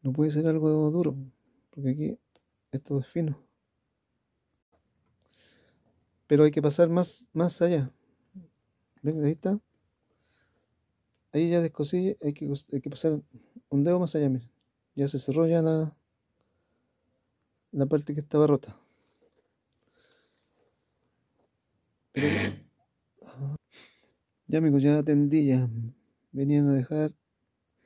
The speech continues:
no un par, cuatro pares. <laughs> Una pura persona. Yo te venía a retirar.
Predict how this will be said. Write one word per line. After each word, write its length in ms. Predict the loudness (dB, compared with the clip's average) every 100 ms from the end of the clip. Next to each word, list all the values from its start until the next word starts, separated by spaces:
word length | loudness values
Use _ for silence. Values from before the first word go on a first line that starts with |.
| _ _ _ _ _ _ _ _ _ -8
no 160 | -2 0
un 100 | -2
par, 240 | -8 -10 _ _
cuatro 260 | -6 -4 -2
pares. 200 | -4 -6 _
<laughs> 140 | -10 -10 _ _ _ _ _ _ _ _ _
Una 140 | -4 -2
pura 200 | 2 2
persona. 300 | 0 -4 -14 _ _ _ _ _ _ _ _ _ _ _ _ _ _ _ _ _ _ _
Yo 120 | -4 -2
te 80 |
venía 220 | 0 0 0
a 20 |
retirar. 340 | 0 -2 -6